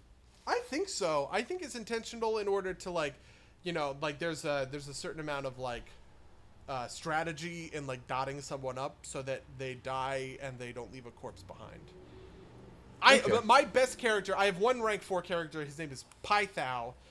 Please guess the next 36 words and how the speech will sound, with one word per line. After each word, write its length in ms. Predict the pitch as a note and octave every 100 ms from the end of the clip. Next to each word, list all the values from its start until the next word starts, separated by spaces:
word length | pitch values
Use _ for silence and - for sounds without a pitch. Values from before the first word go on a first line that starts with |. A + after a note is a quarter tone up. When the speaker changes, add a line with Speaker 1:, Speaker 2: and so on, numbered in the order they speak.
| - -
Speaker 1:
He 140 | F3+
is 120 | E3 C#3
a 80 | C3
plague 440 | - A3 A3+ D#3
doctor, 400 | D#3 C#3+ - B2+
and 160 | A#2 C3+
he's 140 | A#2
very 280 | D#3 F3 E3+ C3+
good 260 | C#3 A#2+ - - - - -
because 320 | D3 C#3 C3 -
he 160 | C3+ B2+ - - -
gives 300 | D#3 E3 D#3+
people 520 | - F3 E3 D3+ C#3 C3 - - - - - C3+ C3+ - -
blight, 500 | C#3 C3 G#2+ - - -
which 160 | C3+ C3
is, 100 | A#2
like, 140 | A#2+ -
disease 600 | - A#2 G2+ F#2+ F#2 - - -
or, 80 | B2+
like, 160 | A#2+
poison 420 | - B2 A#2 - A2+
Speaker 2:
Ah. 300 | A#2 G2+ - - -
Speaker 1:
kind 240 | D3 C3 B2
of 60 |
thing. 320 | - A#2+ A2+ A2 - - - F#3+
Um, 480 | F#3+ F3 D3 C#3 C3 - -
and 180 | G3+
so 420 | - A3 F#3 F3 - -
his 260 | - C#4+ C#4
whole 460 | A#3+ C4+ B3+ A#3+ -
play 200 | - A#3+
style 560 | - C4+ D4 D4 C#4+ -
is 100 | F#3
essentially 480 | F3 A3 G#3+ - G#3+
just, 380 | G3 G3+ F#3 -
like, 160 | D#3